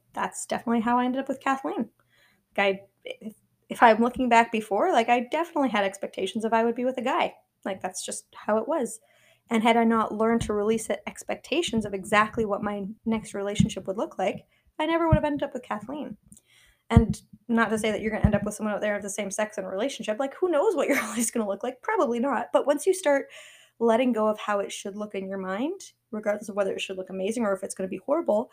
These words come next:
that's what's gonna just open you up to the most amazing possibilities and the most amazing adventures, because m-,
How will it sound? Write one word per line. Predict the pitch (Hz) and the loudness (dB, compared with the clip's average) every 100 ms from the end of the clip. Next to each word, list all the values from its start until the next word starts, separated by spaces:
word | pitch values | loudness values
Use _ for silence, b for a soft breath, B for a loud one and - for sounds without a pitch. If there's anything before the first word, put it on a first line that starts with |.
| b b b b _ _ | b b b b _ _
that's | 220 233 | -2 0
what's | 254 - | -4 0
gonna | 277 | 2
just | 269 226 | 2 0
open | - 220 240 | 0 0 4
you | 226 202 | 4 4
up | 196 - | -2 -6
to | - 214 202 196 226 _ | -6 -6 -4 -6 -10 _
the | 202 220 | 0 4
most | 220 220 220 - | 6 4 2 -4
amazing | 196 190 185 | -4 -2 -4
possibilities | 175 180 - 165 - - 190 196 | -2 -2 -2 -6 -6 -6 -8 -6
and | 208 | -6
the | 202 | -4
most | 196 190 196 | -4 -4 -6
amazing | 185 185 185 | -6 -6 -6
adventures, | 175 180 - - | -6 -8 -10 -16
because | 196 214 202 - | -12 -10 -10 -8
m-, | 262 | -8